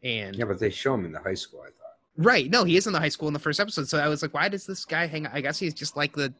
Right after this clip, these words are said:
Speaker 1: Matthew McConaughey from Dazed and Confused. He just is, like, dating high school girls and hanging out at the high school.
Speaker 2: I guess.
Speaker 1: Yeah. I was, that's, like, the first thing that came to my mind. I was like, "What is,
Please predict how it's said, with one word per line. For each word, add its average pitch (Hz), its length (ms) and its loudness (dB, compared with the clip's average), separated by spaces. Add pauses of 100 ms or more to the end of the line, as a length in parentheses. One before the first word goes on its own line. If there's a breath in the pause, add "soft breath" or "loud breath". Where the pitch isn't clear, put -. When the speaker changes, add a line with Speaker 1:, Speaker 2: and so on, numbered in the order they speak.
(280 soft breath)
Speaker 1:
Matthew 131 280 0
McConaughey 131 460 2
from 143 120 -6
Dazed 127 260 0
and 135 80 -2
Confused. 123 400 -6
He 120 60 -6
just 107 240 -8
is, 104 120 -14
like, 107 140 -6 (120)
dating 117 340 -2
high 113 120 -4
school 131 220 -4
girls 127 280 -2
and 107 80 -6
hanging 107 220 -8
out 104 100 -4
at - 40 -16
the 107 80 -12
high 110 100 -6
school. 175 340 -8 (800)
Speaker 2:
I 85 40 -18 (100)
guess. 87 540 -6 (120)
Speaker 1:
Yeah. 101 220 -10 (420)
I 117 120 -6
was, 120 140 -8
that's, 175 260 2
like, 196 100 2
the 165 80 0
first 160 240 2
thing 143 100 -2
that - 80 -8
came 120 120 -4
to 113 80 -8
my 101 120 -8
mind. 95 280 -6
I 87 40 -8
was 98 100 -8
like, 110 100 -10
"What 123 100 -2
is, - 260 -6